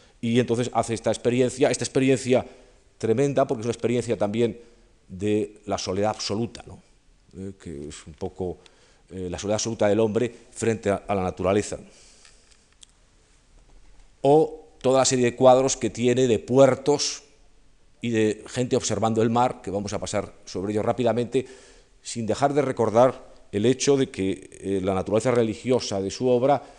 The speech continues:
para, para, para Friedrich, los palos del barco eran la cruz, los barcos era nuestra navegación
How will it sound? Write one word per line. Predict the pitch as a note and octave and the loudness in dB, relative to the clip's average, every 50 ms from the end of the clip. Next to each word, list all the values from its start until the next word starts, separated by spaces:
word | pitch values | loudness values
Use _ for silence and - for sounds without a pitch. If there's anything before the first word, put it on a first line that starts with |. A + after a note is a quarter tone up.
| - _ _ _ _ _ _ _ | -20 _ _ _ _ _ _ _
para, | - G2+ G#2 G#2 G#2 G#2 G2+ G2+ G2 - - - - _ | -4 -2 0 0 2 2 2 2 0 -2 -4 -12 -18 _
para, | - G2 G2 G2+ G2 F#2+ F#2+ F#2+ F#2 F#2 F#2 F2+ F2+ F2 E2+ E2+ D#2 C#2+ - _ _ _ _ _ _ _ | -4 -2 -2 0 0 0 -2 0 -2 -2 -2 -2 -2 -4 -4 -6 -8 -10 -16 _ _ _ _ _ _ _
para | - F#2+ F#2+ F#2+ F#2+ F#2 | -6 -6 -4 -4 -4 -6
Friedrich, | F#2 - - G#2 A2+ A2+ A2+ A2+ A2+ A#2 A2 - - - _ _ _ _ _ _ _ _ _ _ _ _ _ _ _ | -6 -8 -6 -2 0 0 0 0 0 -4 -6 -8 -16 -20 _ _ _ _ _ _ _ _ _ _ _ _ _ _ _
los | - F#2 F2+ - | -12 -12 -12 -12
palos | - _ - A2 G#2+ G#2+ G2+ F#2+ F#2 | -10 _ 0 0 2 2 0 -2 -2
del | F#2 G2 F2+ F2 | -4 -6 -6 -2
barco | E2 G#2+ G#2 G2 - G2+ | -2 -2 -2 -2 -2 -2
eran | G2 F#2+ F#2+ F#2 | -2 -2 -2 -4
la | F2+ E2+ | -4 -6
cruz, | - A#2 B2+ C#3+ C#3 - - - - _ _ _ _ _ _ _ _ _ _ _ _ _ _ _ _ _ _ - | -4 -4 -4 -4 -4 -8 -12 -16 -20 _ _ _ _ _ _ _ _ _ _ _ _ _ _ _ _ _ _ -8
los | G2+ F#2+ F2+ | -8 -6 -2
barcos | F#2 A#2 - - G2+ - - | 0 -2 -2 -2 -4 -2 -2
era | G#2+ G2 G2+ F#2+ F2 - - - - - - | 0 0 2 0 0 -2 -8 -16 -20 -14 -8
nuestra | G#2 G2 F#2 - G2+ G2+ | -6 -6 -6 -4 -6 -4
navegación | G2 F#2 F#2+ F#2 F2 F2 F2 - A#2 A#2 A2 G#2+ G2+ F#2+ D#2+ | -4 -2 -2 -2 -4 -4 -6 -6 -2 0 0 0 -2 -6 -10